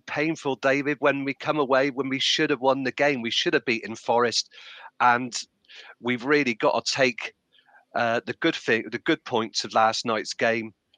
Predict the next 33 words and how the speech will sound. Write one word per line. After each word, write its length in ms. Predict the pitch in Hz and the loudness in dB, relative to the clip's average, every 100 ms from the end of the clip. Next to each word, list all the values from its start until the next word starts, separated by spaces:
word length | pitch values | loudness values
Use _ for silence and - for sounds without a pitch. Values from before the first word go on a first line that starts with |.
| _ 101 | _ -6
and 220 | 107 110 | -6 -2
go 160 | 131 131 | 0 2
into 260 | 113 113 | 0 -4
Saturday's 400 | - 113 - 104 | -2 -2 -2 -4
game 240 | - 113 117 | -2 -2 -4
and, 100 | 123 | -8
and 100 | - | -10
just 220 | 117 135 - | -6 -4 0
go 160 | 143 | 0
there 220 | 123 120 | 2 0
and 120 | 117 120 | 0 0
win 220 | 131 117 | -2 -2
the, 100 | 113 | -6
win 180 | 123 139 | -2 -2
it. 120 | 98 - | -2 -6
We've 180 | 120 127 | -6 -4
got, 140 | 143 117 | -4 -2
we're 120 | 117 | -2
capable 480 | - 147 143 120 131 | 0 -2 -2 -4 -4
of 80 | 123 | 0
winning 240 | 127 127 | 0 0
it. 160 | 131 - | -2 -4
We 120 | 113 | -8
can 100 | 120 | -6
take 320 | 123 175 151 | -4 -2 -2
three 200 | - 113 | -4 -8
points. 420 | 117 - 113 - 135 | -6 -6 -6 -4 -4
Let's 140 | 127 | -2
go 220 | - 127 | 2 2
and 100 | 117 | 2
win 140 | 147 147 | 0 0
that 280 | 113 - - | 0 -2 -2
game, 320 | 104 101 | -4 -4